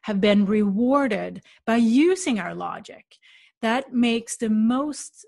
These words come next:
sense, what makes the most sense logically, and what, for example, in my case, what looked best on the paper, so to say.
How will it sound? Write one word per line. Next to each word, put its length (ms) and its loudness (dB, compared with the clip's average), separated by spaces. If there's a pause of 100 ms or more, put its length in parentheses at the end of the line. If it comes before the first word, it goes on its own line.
(120)
sense, 760 -8
what 220 -6
makes 240 -6
the 260 -6
most 300 -8
sense 320 -10
logically, 880 -4 (300)
and 140 -2
what, 180 -2 (160)
for 160 -2
example, 560 -6
in 140 -8
my 180 -6
case, 340 -14
what 220 -10
looked 420 0
best 340 -4
on 120 -8
the 80 -14
paper, 760 -6
so 220 -8
to 100 -8
say. 480 -8